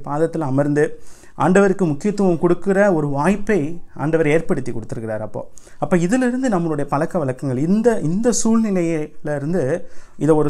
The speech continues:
ஸ்டார்ட்டா நம்ம வச்சுக்கணும். இதை ஒரு தொடக்கமாக நம்ம வச்சுட்டு வரப்போகிற காலங்கள்ல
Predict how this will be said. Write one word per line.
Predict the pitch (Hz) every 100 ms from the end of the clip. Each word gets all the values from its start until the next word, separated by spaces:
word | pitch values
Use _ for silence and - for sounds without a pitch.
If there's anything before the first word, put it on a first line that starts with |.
| -
ஸ்டார்ட்டா | 185 220 226 214
நம்ம | 156 131
வச்சுக்கணும். | - 123 - - - - - -
இதை | 147 160
ஒரு | 143
தொடக்கமாக | 135 196 220 233 208 202 208
நம்ம | 185 147
வச்சுட்டு | 139 170 - 170 139 165 - - - -
வரப்போகிற | 135 196 208 214 190
காலங்கள்ல | 156 151 156 156 131 139 151 123